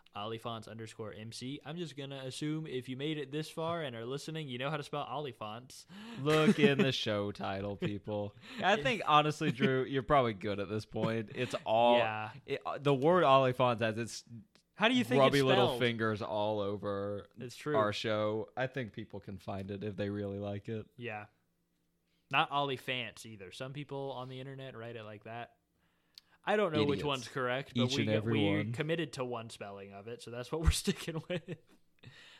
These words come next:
Speaker 1: Um, our email, if you wanna send us anything, is olifantsmotorclub at gmail dot com.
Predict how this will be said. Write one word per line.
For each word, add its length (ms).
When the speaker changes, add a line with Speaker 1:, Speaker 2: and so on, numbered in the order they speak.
Speaker 1:
Um, 180
our 240
email, 560
if 140
you 60
wanna 260
send 280
us 220
anything, 440
is 360
olifantsmotorclub 1500
at 220
gmail 440
dot 220
com. 380